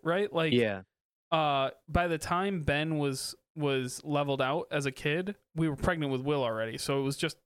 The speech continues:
Speaker 1: right back into the fire. And so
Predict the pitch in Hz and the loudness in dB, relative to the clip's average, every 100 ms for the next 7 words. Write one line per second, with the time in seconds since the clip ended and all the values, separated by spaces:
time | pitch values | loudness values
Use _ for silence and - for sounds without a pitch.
0 | - 151 147 151 143 143 127 - 131 120 | -4 -2 0 0 0 -2 -2 -4 -4 -6
1 | - _ - 247 _ _ _ _ _ _ | -14 _ -16 -16 _ _ _ _ _ _
2 | _ - 160 147 139 131 - _ _ _ | _ -2 0 0 -2 -4 -10 _ _ _
3 | _ _ _ _ - 196 185 - - 175 | _ _ _ _ -14 -12 -10 -14 -4 0
4 | 160 147 139 | 2 0 -2